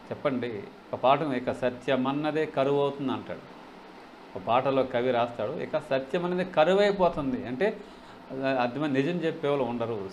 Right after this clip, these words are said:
సత్యం పలికేవాళ్ళు ఉండరు. ఎందుకంటే కమర్షియల్, ప్రతి దానికి ప్రయోజనం, ఏదో చెప్పేసి ప్రయోజనం పొందాలి. అది తాత్కాలికమే, ఫర్ ఎవర్ కాదు. సత్యమే పలకవలను,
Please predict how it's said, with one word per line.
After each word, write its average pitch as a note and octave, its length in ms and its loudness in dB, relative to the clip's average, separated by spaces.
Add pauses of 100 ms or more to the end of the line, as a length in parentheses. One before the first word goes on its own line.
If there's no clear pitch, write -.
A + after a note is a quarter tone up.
సత్యం D3 460 -2
పలికేవాళ్ళు B2 400 0
ఉండరు. G#2+ 320 -4 (1800)
ఎందుకంటే F3+ 380 -2 (100)
కమర్షియల్, B2 500 -6 (560)
ప్రతి F3 180 -4
దానికి G3 360 -4
ప్రయోజనం, C#3+ 300 0
ఏదో G#3 240 6
చెప్పేసి F#3 400 -2
ప్రయోజనం C3+ 360 0
పొందాలి. G#2+ 260 -4
అది B2+ 100 -4
తాత్కాలికమే, B2 680 0
ఫర్ A2+ 260 -2
ఎవర్ A2 340 0
కాదు. G2 320 -2 (1300)
సత్యమే B2+ 480 -2
పలకవలను, G#2+ 720 0